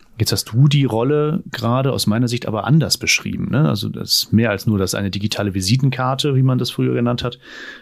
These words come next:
aus dem C M S herausgespuckt wird und als Website veröffentlicht wird, sondern viel, viel mehr. Wie beschreibst du denn in so einem modernen Martech-Stack die Rolle von Magnolia?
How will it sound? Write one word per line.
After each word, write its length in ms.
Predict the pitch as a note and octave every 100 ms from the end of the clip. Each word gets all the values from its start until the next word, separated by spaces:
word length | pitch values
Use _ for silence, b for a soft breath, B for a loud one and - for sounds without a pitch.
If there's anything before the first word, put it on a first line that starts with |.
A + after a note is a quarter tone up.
| B
aus 240 | - A#2 -
dem 500 | A#2 A2+ A2+ G#2+ -
C 160 | -
M 80 | A2
S 180 | A2 -
herausgespuckt 680 | G2+ G2 B2 - - B2+ -
wird 100 | A2+
und 60 | G#2+
als 120 | G2
Website 340 | A2+ - A2
veröffentlicht 460 | - A#2+ B2 A2+ -
wird, 120 | A2
sondern 180 | A2 G#2+
viel, 200 | - A2+
viel 180 | A2 G#2+
mehr. 260 | A#2+ F#2+
Wie 80 | G2
beschreibst 540 | G2 - - A#2 -
du 40 | B2
denn 220 | A2+ A2 B B B B B -
in 80 | A2
so 80 | A2
einem 120 | G#2+
modernen 380 | G#2 G2 A2 G#2+
Martech-Stack 840 | A2 C3+ A2 - - F#2+ - - _ -
die 120 | G#2
Rolle 260 | G2 G2 G2
von 180 | - F#2
Magnolia? 580 | F2 - - - F2+